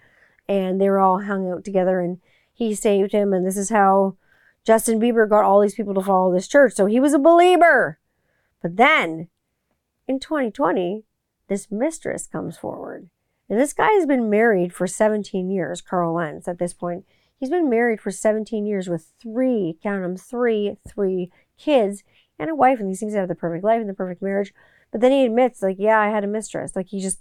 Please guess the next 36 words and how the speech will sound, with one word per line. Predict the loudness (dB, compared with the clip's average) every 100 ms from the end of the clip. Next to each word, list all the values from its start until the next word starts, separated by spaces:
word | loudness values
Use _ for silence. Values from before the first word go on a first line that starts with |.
| _
comes | -10 -8 -4
forward | 2 4 4
and | 0
is | 0
like, | -2 2
"Cool." | 2
He | 2
cracks | 2 0 2
open. | 0 2 -4 -8 _ _ -20 _ _ _ -8
It | 0
cracks | 2 2 4
open | 2 4 0
the | -2
church. | -6 -4 2 4 4 0 -18 -20 _ _
And | -8
it |
cracks | 0 0 2
open | -2 0
what | -2 0
happens, | 0 0 -2 -4
like, | -4 -4 _ -20 _
the | -4
trauma, | -4 -4 2 6 6 4 2 -2 -2
the | 2 2
abuse. | 2 -2 0 2 0 -4 -10 -16 _ _
There | 0 2
was, | 4 2 2
like, | -2 -4 -10
complete | -10 -10 -6 -4 -4
homophobia. | -4 -4 -4 -4 0 0 0 -2 -2 -6 _ _ _
There | 2
was | 4 4
abuse | 0 -2 -2 -4 -6 -6
by | -2 -2
male | -2 -2 -2 -4
staff | -6 -2 0 -2 -4